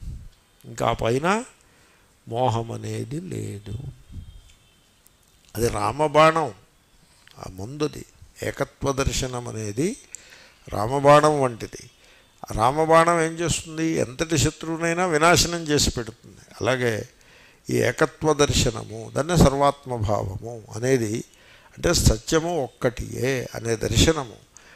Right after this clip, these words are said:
అంటే జీవేశ్వర భేదమును నిరాకరించి అద్వయ ఆత్మతత్వాన్ని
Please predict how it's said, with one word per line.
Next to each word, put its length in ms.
అంటే 220
జీవేశ్వర 680
భేదమును 680
నిరాకరించి 920
అద్వయ 300
ఆత్మతత్వాన్ని 1120